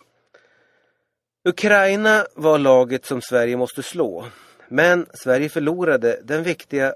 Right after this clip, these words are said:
första matchen i fotbolls-E M. Ukraina vann med två ett. Lagets anfallsstjärna Andrei Shevchenko avgjorde matchen med två snygga mål på nick.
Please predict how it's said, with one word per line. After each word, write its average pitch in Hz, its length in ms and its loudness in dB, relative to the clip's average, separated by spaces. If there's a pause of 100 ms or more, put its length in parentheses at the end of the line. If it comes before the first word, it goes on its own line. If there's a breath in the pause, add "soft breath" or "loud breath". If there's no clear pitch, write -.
första 127 420 -6
matchen 107 520 -6
i 107 60 -14
fotbolls-E 98 800 -12
M. 156 120 -20 (480 soft breath)
Ukraina 143 480 0
vann 135 340 0
med 131 120 -6
två 107 300 -6
ett. - 400 -8 (840 soft breath)
Lagets 165 420 4
anfallsstjärna 160 920 2
Andrei 127 560 0 (220)
Shevchenko 139 880 -4
avgjorde 131 500 0
matchen 117 500 -4
med 156 140 -2
två 185 300 -2
snygga 127 420 -2
mål 110 360 -2
på - 140 -10
nick. - 500 -10